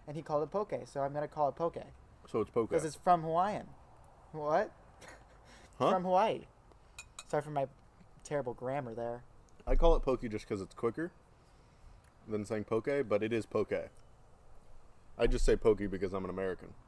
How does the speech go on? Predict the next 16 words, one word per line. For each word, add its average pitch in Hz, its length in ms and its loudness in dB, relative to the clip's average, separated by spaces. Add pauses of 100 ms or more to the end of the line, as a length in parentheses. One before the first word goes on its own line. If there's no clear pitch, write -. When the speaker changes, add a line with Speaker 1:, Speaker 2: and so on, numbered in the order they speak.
(200)
Speaker 1:
You 160 80 -6
say 156 140 -4
Pokemon. 139 520 -10 (1040)
That's 139 160 -10
different, - 360 -6
though. - 160 -16 (140)
That's 160 160 -8
a 143 40 -10
different 151 320 -4
thing. 175 160 0
Speaker 2:
Isn't 131 200 -2
even 135 240 0
that 101 280 2
Pokemon, 110 600 2
technically? 120 400 -2
Speaker 1:
I-, 165 80 2